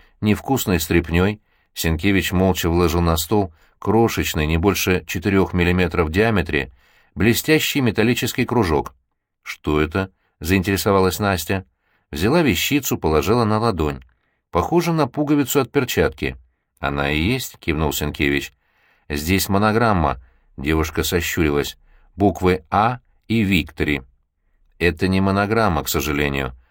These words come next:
заметил Сенкевич. «Монограмма семьи была бы узнаваема, а здесь только инициалы». «Где ты это взял вообще?» Настя задала вопрос, потом, пораженная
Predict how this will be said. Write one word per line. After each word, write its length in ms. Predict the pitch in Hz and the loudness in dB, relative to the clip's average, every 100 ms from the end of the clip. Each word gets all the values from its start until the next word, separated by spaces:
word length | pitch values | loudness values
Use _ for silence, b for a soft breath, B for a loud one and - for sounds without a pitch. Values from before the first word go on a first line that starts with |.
| _ - | _ -10
заметил 440 | 76 80 78 78 | -2 0 0 0
Сенкевич. 640 | 73 82 78 80 73 71 - _ _ | -2 -4 -2 -2 -2 -4 -10 _ _
«Монограмма 600 | 78 90 107 104 127 117 | -2 0 2 2 2 0
семьи 520 | 98 - 113 135 151 - _ _ _ | 0 0 -2 -2 -4 -10 _ _ _
была 300 | 73 85 98 | 0 2 2
бы 300 | 95 107 101 _ _ - | 2 2 0 _ _ -6
узнаваема, 840 | 101 110 127 143 117 76 73 64 - _ _ - | -4 0 0 2 2 0 -2 -4 -10 _ _ -4
а 160 | 107 | -2
здесь 260 | 120 190 185 | 2 0 2
только 300 | 170 143 143 | 0 0 0
инициалы». 600 | 120 - 82 69 67 65 _ _ _ _ _ _ _ | 0 2 0 2 0 -4 _ _ _ _ _ _ _
«Где 220 | - 69 82 | -8 -2 0
ты 80 | 90 | 0
это 380 | 85 90 85 82 | 2 2 2 0
взял 260 | 98 120 | 0 0
вообще?» 440 | 80 85 - 71 64 _ _ _ _ _ _ _ _ _ _ _ _ _ _ - | 0 -2 -4 -4 -6 _ _ _ _ _ _ _ _ _ _ _ _ _ _ -6
Настя 560 | 90 110 98 110 107 95 | 0 0 0 4 4 4
задала 340 | 107 110 110 | 2 4 4
вопрос, 360 | 110 - 143 - | 2 2 -2 0
потом, 300 | 76 87 82 | 0 0 2
пораженная 720 | 95 95 107 101 92 87 | 2 2 2 2 2 0